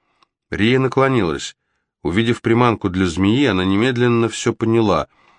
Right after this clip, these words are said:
бросила понимающий взгляд на мужа, но ничего не ответила. Вернувшись к столу, за которым сидела очередная жертва,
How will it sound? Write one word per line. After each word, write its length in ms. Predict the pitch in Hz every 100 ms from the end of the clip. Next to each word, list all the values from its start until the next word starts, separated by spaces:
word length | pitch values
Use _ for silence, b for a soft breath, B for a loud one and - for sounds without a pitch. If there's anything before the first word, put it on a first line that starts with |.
| b b
бросила 520 | 87 98 107 - 92
понимающий 640 | 87 92 95 98 90 - 90
взгляд 420 | 87 92 90 -
на 140 | 90
мужа, 360 | 98 123 113 123
но 140 | 95
ничего 380 | 92 90 - 95
не 100 | 95
ответила. 600 | 95 90 76 65 64 62 _ _ _ _ _ _ _ _ _ _
Вернувшись 580 | 87 113 139 190 - 165
к 60 | -
столу, 400 | - 143 120 131
за 140 | 113
которым 380 | 110 - 156 147
сидела 380 | - 120 147 123
очередная 540 | - 107 104 131 110
жертва, 480 | 104 147 - 95